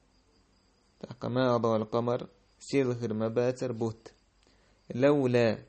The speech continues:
حرف امتناع لوجود ديور. حرف امتناع لوجود. وهي أداة شرط غير جازمة. شمس بوش ديك مبتدأ دو. مبتدأ دل خبر ميتشادو.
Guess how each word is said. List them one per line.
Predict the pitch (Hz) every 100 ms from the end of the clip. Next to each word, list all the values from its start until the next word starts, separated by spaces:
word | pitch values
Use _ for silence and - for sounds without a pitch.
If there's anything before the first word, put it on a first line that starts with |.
| _ _ _ _
حرف | - 131 135 131
امتناع | 127 123 117 117 123 120
لوجود | 123 117 113 110 113 107
ديور. | 101 104 110 - _ _ _ _ _ _ _ _ _ _ -
حرف | 117 120 110
امتناع | 107 107 104 107 123 131 - _ _ -
لوجود. | 113 113 110 107 107 104 107 107 - _ _ _ _ _ _ _ _ _ -
وهي | 123 123 113
أداة | 113 120 120 117
شرط | 110 127 127 139
غير | 127 110 110 107
جازمة. | 101 101 95 - - _ _ _ _ _
شمس | - 151 156 -
بوش | 123 117 117 -
ديك | 131
مبتدأ | 131 135 135 127 110 104
دو. | 120 139 143 _ _ _ _ _ _ _ _ _ - 120
مبتدأ | 120 127 127 127 123
دل | 104 117 104
خبر | 117 135 123 117
ميتشادو. | 117 113 98 98